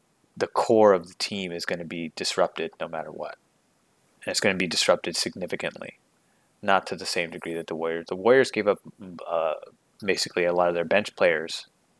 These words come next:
most of their bench, for K D and, and, and Harrison Barnes. And I was like, that was it. They're like, "We're gonna give you the weakest link on our starting rotation, and we're gonna replace it with a Kevin Durant, and we'll give up, you know,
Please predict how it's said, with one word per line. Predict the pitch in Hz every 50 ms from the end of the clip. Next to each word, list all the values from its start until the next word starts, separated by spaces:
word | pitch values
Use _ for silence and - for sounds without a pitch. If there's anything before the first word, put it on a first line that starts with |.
| _ _ _ _ _ -
most | - 101 -
of | 98 90
their | 90 85
bench, | 80 92 92 85 - - - - - _ _ _ _
for | - - - - 92 85 85 85 85 - - 90 - _ _ _ - - -
K | - 95 87 85
D | 78 - - - _ _ _ _ _ _ _ _ _ _ _ _ _ _ _ _ _ _ _ _ _ _ _ _ _ _ _ _ _ _ _ _ _ _ _ -
and, | - 92 87 85 82 82 82 - -
and, | - 95 87 85 82 - - -
and | 107 95 90 87 -
Harrison | - 90 87 - - 85
Barnes. | 82 85 78 73 - - - - - - _ _ _ _ _ _ _ _
And | _ 78
I | 78
was | 82 82
like, | 78 - _ _ _ _ -
that | - 82
was | 82 82 82
it. | 80 73 - _ _ _ _ _ _ _ _ _ _ _ _ _ _ _ _ _ _ _ _ _ -
They're | - 92
like, | 87 85 95
"We're | 101 101
gonna | 113 110 104
give | 104 107 98
you | 101
the | 90 92
weakest | 95 98 - - - - -
link | 95 90 -
on | 90 85
our | 87
starting | - - 98 95 95 90
rotation, | 90 90 - - 98 107 - - 131 123 -
and | 92 92
we're | 92
gonna | 90 87 87
replace | 87 87 82 - - 98 92 -
it | 90 82
with | 92 87
a | 87 82
Kevin | - 92 82 85
Durant, | 85 85 82 85 85 - - _ _ _ _ -
and | - 90 90
we'll | 85 82 82
give | 92 98 85 92
up, | 87 - _ _ _ _ _ _ _ -
you | - 95
know, | 87 82 78 -